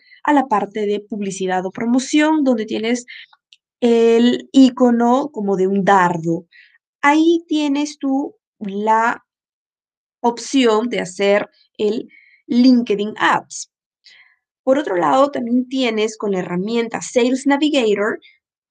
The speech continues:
para generar y convertir clientes potenciales enfocados en B two B. Ahora, desde tu app, lo que puedes hacer es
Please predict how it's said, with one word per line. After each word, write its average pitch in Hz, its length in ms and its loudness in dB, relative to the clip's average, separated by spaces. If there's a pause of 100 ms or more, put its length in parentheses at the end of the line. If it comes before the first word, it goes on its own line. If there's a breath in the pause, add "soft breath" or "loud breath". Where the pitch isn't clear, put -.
para 294 240 4
generar 311 560 0
y 247 100 -12
convertir 220 640 -8
clientes 311 540 0
potenciales 226 760 -4
enfocados 196 800 -8
en 175 220 -2
B 170 180 -2
two 233 120 -8
B. 330 180 6 (1300 soft breath)
Ahora, 196 380 4
desde 196 400 4
tu 196 400 -2
app, 254 420 2 (720 soft breath)
lo 196 160 -6
que 175 100 -12
puedes 214 440 -4
hacer 311 400 -2
es - 180 -8